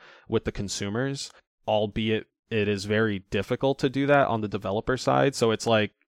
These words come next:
I'm kinda just giving them an extra shout out to say, "Thanks, guys, for working even longer after you've probably been tired of the game for so many months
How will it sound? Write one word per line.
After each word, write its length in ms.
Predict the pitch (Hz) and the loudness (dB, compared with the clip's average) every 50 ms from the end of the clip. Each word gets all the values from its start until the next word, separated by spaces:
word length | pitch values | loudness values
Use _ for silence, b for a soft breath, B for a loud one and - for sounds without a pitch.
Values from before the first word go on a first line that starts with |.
| _ - | _ -8
I'm 80 | 120 123 | -4 0
kinda 240 | - 131 120 110 110 | 2 2 2 2 0
just 180 | - 113 104 | -4 -4 -4
giving 300 | - 113 110 101 101 101 | -2 -4 -4 -2 -4 -4
them 180 | 101 101 101 98 | -4 -4 -4 -4
an 60 | 98 | -2
extra 300 | 98 101 - - - 107 | -4 -4 -4 -6 -8 -8
shout 340 | 104 - - 104 101 101 101 | -6 -2 0 2 2 4 4
out 220 | 101 98 98 98 | 2 2 0 0
to 80 | - 107 | -4 -6
say, 260 | - - 101 98 98 - | -4 -2 -2 -2 -2 -2
"Thanks, 260 | - 120 117 110 - | -2 -2 -2 -2 -2
guys, 340 | - 110 107 104 104 104 104 | 0 2 2 2 2 0 -2
for 400 | - - 107 98 101 104 98 - B B B B | -4 -4 -4 -2 -2 -2 -4 -6 B B B B
working 720 | B 113 113 120 110 110 - - 110 107 104 101 101 104 101 | B -4 -2 0 0 0 0 -2 -2 0 -2 -2 -4 -6 -8
even 640 | - 107 110 104 117 104 104 104 104 107 101 - _ _ _ - | -6 -6 -6 -6 -6 -8 -6 -8 -10 -10 -12 -14 _ _ _ -14
longer 720 | 117 117 113 110 107 110 107 107 101 104 101 101 101 101 101 | -8 -4 -2 0 0 0 0 -2 -2 -2 -2 -2 -2 -2 0
after 440 | 98 101 104 98 - - 107 101 101 | 2 2 2 2 0 -2 -2 -2 -2
you've 240 | 101 101 101 - - | -4 -6 -8 -8 -2
probably 640 | - 120 104 104 110 104 101 104 98 98 98 101 | 0 2 2 2 2 0 -2 -4 -4 -4 -6 -6
been 240 | 101 - 117 104 101 | -6 -4 -6 -6 -4
tired 340 | - - 104 104 104 104 104 | -4 0 2 2 2 2 0
of 80 | 101 101 | -4 -6
the 80 | 110 | -8
game 340 | 104 101 104 104 101 98 98 | -8 -6 -6 -4 -4 -6 -8
for 240 | 98 - - 104 101 | -8 -8 -6 -6 -6
so 300 | - - - - 104 104 | -6 -8 -6 -6 -6 -4
many 180 | 101 101 101 | -4 -6 -6
months 520 | 101 101 98 95 95 95 95 - - - | -6 -6 -6 -6 -8 -8 -10 -12 -14 -14